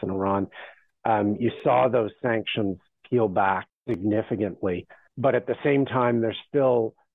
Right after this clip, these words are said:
uh, there's some, but not a lot of Canadian companies that would even be doing business today with Iran.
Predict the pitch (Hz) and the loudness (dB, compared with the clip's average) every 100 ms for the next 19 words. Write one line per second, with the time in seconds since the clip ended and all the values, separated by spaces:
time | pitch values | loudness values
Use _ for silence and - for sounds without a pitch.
0 | 139 139 127 160 135 - 151 160 196 170 | -4 -4 0 0 0 0 0 2 2 -2
1 | 127 135 135 120 113 117 104 - 117 113 | -2 0 0 2 2 0 -2 -6 -4 -2
2 | 107 98 113 104 110 101 101 - 107 101 | -2 -2 -4 -2 -2 -2 -4 -2 0 0
3 | 95 - _ _ - 113 127 110 110 98 | 0 -8 _ _ -4 0 2 2 0 0
4 | 113 110 95 110 117 104 _ 101 104 113 | 0 0 0 -2 -2 -6 _ -2 0 0
5 | 113 101 98 95 87 | -2 -4 -2 -2 -4